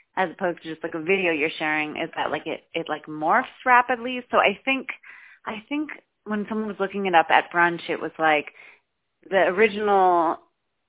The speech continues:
name, like, the word meme, like, had something to do with, like, genes and mutations and stuff. So it's, like, kind of based on this, like, biological idea of things just, like,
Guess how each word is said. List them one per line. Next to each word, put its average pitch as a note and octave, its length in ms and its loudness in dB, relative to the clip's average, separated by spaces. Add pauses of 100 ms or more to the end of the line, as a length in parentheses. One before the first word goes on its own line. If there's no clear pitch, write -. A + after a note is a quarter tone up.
(480)
name, F#3 760 -2
like, E3+ 260 -2
the E3+ 100 -2
word F#3+ 300 2
meme, E3+ 560 -4
like, B2 180 -2
had E3 280 0 (100)
something E3 360 -2
to E3 60 -14
do D#3 240 -6
with, B2 220 -4
like, C3+ 260 2 (640)
genes D#3 680 -8
and D#3+ 160 -6
mutations D3 920 -6
and - 220 -12
stuff. - 200 0 (100)
So F3 180 4
it's, - 180 -10
like, F3 240 0
kind F#3+ 220 0
of D#3 120 -6
based D#3 280 0
on D3 140 0
this, C#3+ 180 -8
like, C#3 160 0 (480)
biological C#3+ 680 4
idea D#3 340 0
of B2+ 100 -2
things C#3 240 -10
just, C3 160 -18
like, - 80 -10